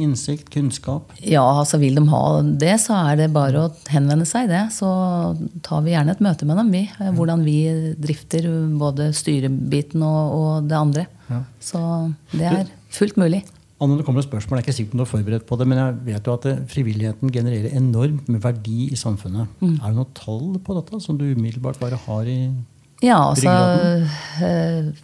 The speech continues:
Speaker 2: nå har jeg ikke fått regnet over tallene for tjue tjuetre, men tjue tjueto så hadde vi toogtjue årsverk, bare vi her i Hamar Frivillig Sentral.
Speaker 1: Ja.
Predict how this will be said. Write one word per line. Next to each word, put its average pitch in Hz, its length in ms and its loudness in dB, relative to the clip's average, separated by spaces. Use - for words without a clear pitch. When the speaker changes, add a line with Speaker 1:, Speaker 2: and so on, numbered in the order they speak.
Speaker 2:
nå 180 180 2
har 165 140 4
jeg 165 300 2
ikke 180 280 -2
fått 170 300 -4
regnet 147 260 2
over 156 140 0
tallene 147 320 -2
for - 80 -4
tjue 160 160 -2
tjuetre, 165 380 0
men 196 120 4
tjue 175 220 -2
tjueto 131 320 -2
så 226 160 -4
hadde 202 180 -2
vi 175 140 0
toogtjue 147 560 -2
årsverk, 147 580 -2
bare 156 360 -2
vi 147 320 2
her 147 320 0
i 156 480 -2
Hamar 131 340 0
Frivillig 139 380 2
Sentral. 175 400 2
Speaker 1:
Ja. 120 100 2